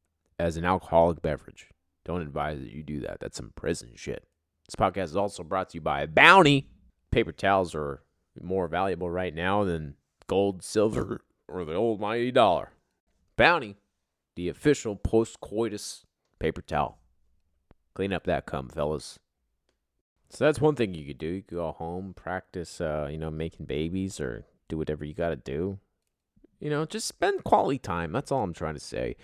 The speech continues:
This makes you realize what's important in life. And, like, what's important in life, it's not work. It's not fucking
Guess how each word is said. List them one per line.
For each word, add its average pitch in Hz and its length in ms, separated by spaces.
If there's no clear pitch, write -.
This - 240
makes 147 260
you 139 60
realize 117 440
what's 87 220
important 76 480
in 55 80
life. 50 320
And, 67 160
like, 69 220
what's 85 380
important 90 480
in 78 100
life, 76 240
it's - 180
not 110 220
work. 76 440
It's - 120
not 95 160
fucking 71 520